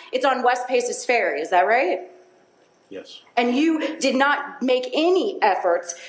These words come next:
Speaker 1: to take that exit, which is, uh, the exit before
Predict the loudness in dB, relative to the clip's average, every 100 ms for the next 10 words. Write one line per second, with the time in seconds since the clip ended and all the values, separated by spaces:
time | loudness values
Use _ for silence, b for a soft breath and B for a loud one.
0 | B -6 -2 2 2 2 0 2 0 0
1 | -2 0 -2 0 0 2 2 2 2 0
2 | 0 0 0 0 -2 0 -2 -4 -8 -4
3 | -4 0 2 2 2 0 -4 -6